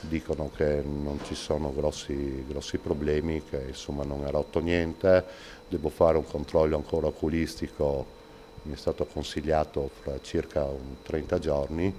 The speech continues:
Invece mio padre è a letto, purtroppo mio padre è una persona molto particolare,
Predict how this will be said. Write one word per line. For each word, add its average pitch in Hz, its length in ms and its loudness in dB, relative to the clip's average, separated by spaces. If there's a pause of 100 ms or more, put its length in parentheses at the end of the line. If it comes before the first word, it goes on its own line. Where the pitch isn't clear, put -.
(140)
Invece - 320 6
mio 85 120 6
padre 76 800 2
è 78 60 0
a 80 60 2
letto, 78 540 2
purtroppo 78 400 0
mio 80 140 2
padre 76 480 4
è 71 40 0 (600)
una 78 520 -4
persona 80 440 -2
molto 82 360 4
particolare, 78 1040 0